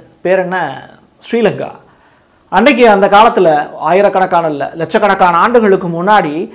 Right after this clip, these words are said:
அந்த நாட்டோட பேரு லங்காபுரி. அந்த லங்காபுரியோட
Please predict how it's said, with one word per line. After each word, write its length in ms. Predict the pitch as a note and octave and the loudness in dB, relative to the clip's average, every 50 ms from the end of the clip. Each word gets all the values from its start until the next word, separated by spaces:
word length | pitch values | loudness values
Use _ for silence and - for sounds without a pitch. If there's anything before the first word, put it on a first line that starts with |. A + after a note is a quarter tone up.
| - - - | -20 -14 -6
அந்த 200 | - F#3 F#3 G3 | -4 0 0 2
நாட்டோட 420 | G3 G3 B3 B3+ C4 A#3 G3 E3 | 2 2 2 2 2 2 2 2
பேரு 440 | D3+ F#3+ G3+ G3+ F3 D3 A#2+ - - D#3 D3+ | 6 6 6 6 6 2 -2 -6 -10 -8 -4
லங்காபுரி. 720 | D#3+ E3 F3+ F3+ F3+ F3 A3 G3+ - - C3+ B2+ - - _ _ _ _ _ _ - | 0 2 2 2 4 4 4 4 4 2 -4 -10 -12 -16 _ _ _ _ _ _ -10
அந்த 240 | - F3 F3+ F3+ E3+ | -6 -2 0 0 0
லங்காபுரியோட 920 | F3 F3 E3+ F#3+ F#3+ F3+ F3+ A#3 A#3 F#3 F#3+ F#3 F3 F3 E3+ E3 E3+ F3+ | 2 0 0 0 2 4 6 6 6 6 4 2 4 2 2 4 2 2